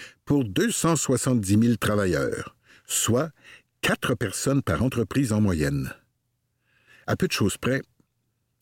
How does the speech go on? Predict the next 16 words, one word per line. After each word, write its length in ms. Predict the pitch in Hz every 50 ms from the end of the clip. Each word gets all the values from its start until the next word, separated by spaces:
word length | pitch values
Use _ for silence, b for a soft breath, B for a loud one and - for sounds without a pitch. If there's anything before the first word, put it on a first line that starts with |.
| - -
le 120 | - 123 120
portrait 520 | - 156 139 - - 139 147 151 - - -
est 80 | 107
le 140 | 107 110 101
même 320 | 95 110 117 131 135 123 - - _ _ _ -
partout 340 | 180 - - - - 147 - -
ailleurs 420 | - 98 95 92 98 101 95 -
sur 220 | - - - 113 101
le 100 | 98 85
continent. 480 | - 87 80 - - - 73 67 69 - _ _ _ _ _ _ _ _ _ _ _ _ _ B B B B B B B B B B
Le 80 | 135
secteur 340 | 139 - 185 - - 240 220
est 80 | 139 107
dominé 440 | 95 117 113 127 127 147 185 170 B B B B B B -
par 240 | 143 143 151 139
des 400 | 123 104 90 110 107 101 101 98